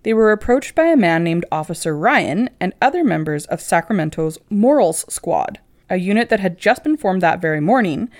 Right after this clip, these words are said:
and had been tasked with cleansing the city of vice and immorality. The police told the two lone women that they were under arrest as suspicious characters. Missus Hennessy tried to explain who she was and what she was doing in Sacramento, and she offered to show the officers'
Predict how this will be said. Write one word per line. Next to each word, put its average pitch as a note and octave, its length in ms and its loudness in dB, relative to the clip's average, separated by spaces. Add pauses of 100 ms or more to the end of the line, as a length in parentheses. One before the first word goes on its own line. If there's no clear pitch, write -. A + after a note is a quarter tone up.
(280)
and G3+ 120 0
had G3+ 160 2
been A3 100 2
tasked C4 480 -4
with G#3+ 140 -4
cleansing A3+ 420 0
the C#4+ 80 2
city D#3+ 320 -4
of E3 180 -2
vice D#3 280 0
and F3 100 -6
immorality. D3+ 720 -4 (340)
The G#3+ 80 -2
police C4 320 -2
told G#3+ 240 0
the G3+ 80 0
two A#3+ 260 -2
lone G#3 280 2
women E3 320 0
that E3 120 -2
they E3 100 0
were E3 200 0
under G#3 240 2
arrest E3 340 2
as E3+ 160 -2
suspicious - 480 -8
characters. - 560 -6 (320)
Missus A#3 260 0
Hennessy A3+ 360 0
tried G#3 300 2
to D4 80 -4
explain F3+ 440 -2
who F#3 120 -4
she B3+ 160 -4
was E3 300 2
and F3 140 -4
what - 120 -4
she G#3+ 100 -4
was G#3+ 120 0
doing E3 180 -4
in D#3 100 -4
Sacramento, G#3 720 -2 (460)
and G#3 260 4
she - 120 -4
offered F#3+ 260 0
to B3+ 80 -2
show F3 240 0
the F3+ 160 -2
officers' D#3+ 560 -2